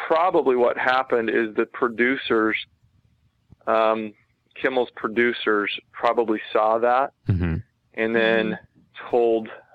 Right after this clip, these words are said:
Speaker 1: uh, Kimmel about it, either that or he'd already seen it.
Speaker 2: Mm-hmm.
Speaker 1: Um, and so that's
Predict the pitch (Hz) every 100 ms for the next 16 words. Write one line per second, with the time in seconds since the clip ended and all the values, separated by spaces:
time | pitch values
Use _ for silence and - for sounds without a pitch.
0 | - 101 101 104 - 127 117 107 107 107
1 | 110 107 95 113 113 113 104 107 107 -
2 | 107 104 117 107 104 104 95 - 107 101
3 | 101 - _ _ _ - 110 87 76 -
4 | - 101 101 101 101 - 110 107 127 120